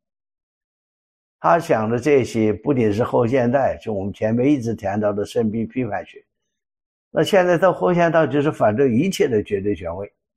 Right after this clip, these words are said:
人想怎么做就怎么做，当然也就不承认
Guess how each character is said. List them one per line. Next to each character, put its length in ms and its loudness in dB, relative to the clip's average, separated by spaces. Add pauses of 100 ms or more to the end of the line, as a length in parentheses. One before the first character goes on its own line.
(260)
人 220 2
想 260 -2
怎 100 0
么 120 0
做 240 0
就 160 -6
怎 140 -8
么 100 -12
做， 200 -10 (440)
当 240 0
然 160 2
也 60 -4
就 100 0
不 180 -6
承 260 -8
认 320 0